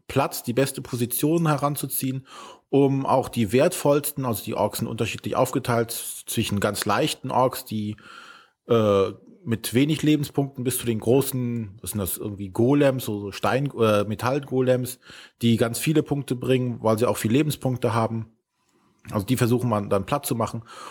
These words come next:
um Punkte zu bekommen. Das Ganze sieht aus wie, ähm, das Spiel Castle Panic,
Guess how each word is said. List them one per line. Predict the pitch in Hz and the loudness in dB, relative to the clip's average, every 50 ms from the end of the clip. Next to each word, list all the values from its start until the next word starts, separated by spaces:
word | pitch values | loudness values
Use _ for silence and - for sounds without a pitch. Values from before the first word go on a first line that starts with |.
| - - - - _ _ _ | -18 -18 -20 -20 _ _ _
um | 123 123 123 120 117 117 117 113 113 120 - | 2 2 4 4 2 2 4 2 0 0 -2
Punkte | - 120 117 120 117 - 110 | -2 0 0 0 -2 -4 -6
zu | - - 98 | -6 -6 -6
bekommen. | 104 101 - - 101 92 87 85 87 90 95 90 | -6 -6 -4 -2 -2 -2 -2 -2 -6 -8 -4 -2
Das | 117 113 - | -2 0 0
Ganze | - 123 139 180 180 - 202 165 | 0 0 0 0 0 0 0 0
sieht | - - 156 147 - - | 0 -2 -4 -4 -2 0
aus | 98 113 139 170 180 175 - - - - - | 2 4 4 4 4 2 2 0 -2 -2 -4
wie, | 131 131 135 135 131 131 127 127 | -4 -4 -4 -2 -2 -2 -2 -2
ähm, | - 113 113 110 110 110 110 | -2 0 0 0 0 0 0
das | 113 | -2
Spiel | - - - 123 120 | -2 -2 -2 -2 -2
Castle | 117 - - 123 123 - - 190 | -2 0 -2 -2 -2 0 -2 -2
Panic, | 185 - - 175 170 180 202 233 247 233 - - | -2 0 0 0 0 0 0 -2 -4 -6 -12 -20